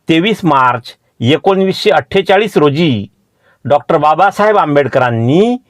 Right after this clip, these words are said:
के सी नियोगी यांना पत्रात लिहिले की, ही अस्पृश्यांची समस्या सोडवण्यासाठी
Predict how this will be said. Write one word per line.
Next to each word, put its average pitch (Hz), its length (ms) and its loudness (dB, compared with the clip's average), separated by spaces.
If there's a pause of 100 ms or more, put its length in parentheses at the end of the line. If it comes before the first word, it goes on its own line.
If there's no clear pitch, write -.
के 190 260 4
सी 214 460 -2
नियोगी 156 840 2 (340)
यांना 151 360 0
पत्रात 180 500 -4 (100)
लिहिले 143 420 2
की, 127 420 -2 (680)
ही 165 240 2
अस्पृश्यांची 175 840 -2
समस्या 165 540 -2
सोडवण्यासाठी 147 1040 -2